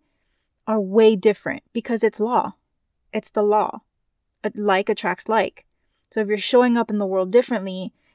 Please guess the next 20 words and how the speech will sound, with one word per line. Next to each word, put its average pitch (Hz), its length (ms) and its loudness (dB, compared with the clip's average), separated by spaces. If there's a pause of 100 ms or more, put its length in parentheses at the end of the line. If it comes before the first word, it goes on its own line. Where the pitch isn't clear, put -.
your 214 160 0
external 233 440 0
reality 214 580 2
cannot 220 540 0
help, 233 600 -2 (480)
by 202 100 -2
universal 247 800 4
law, 190 400 2 (480)
it 226 120 -2
cannot 247 400 0
help - 340 0
but - 140 -4
change. - 540 -8 (960)
How 202 200 -4
freaking 220 320 -4
cool 185 200 -4
is 180 100 -6
that, - 240 -12 (400)
right? 202 280 -6 (760)
So 233 440 0